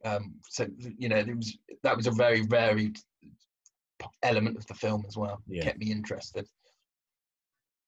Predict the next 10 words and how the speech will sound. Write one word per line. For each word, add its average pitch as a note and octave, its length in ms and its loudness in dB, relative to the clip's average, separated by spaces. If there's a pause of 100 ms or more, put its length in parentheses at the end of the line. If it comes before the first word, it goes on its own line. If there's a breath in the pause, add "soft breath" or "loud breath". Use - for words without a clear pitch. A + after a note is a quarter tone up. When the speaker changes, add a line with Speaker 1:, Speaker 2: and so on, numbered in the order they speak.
(140)
Speaker 2:
Nice. A#2+ 960 6 (420 soft breath)
Right. D3+ 340 10 (240)
And E3 360 6 (160)
don't G3 140 12
wanna F3+ 120 12
do D#3+ 200 10
any C#3 100 8
disservice E3 600 10
because - 280 4
that C#3 320 4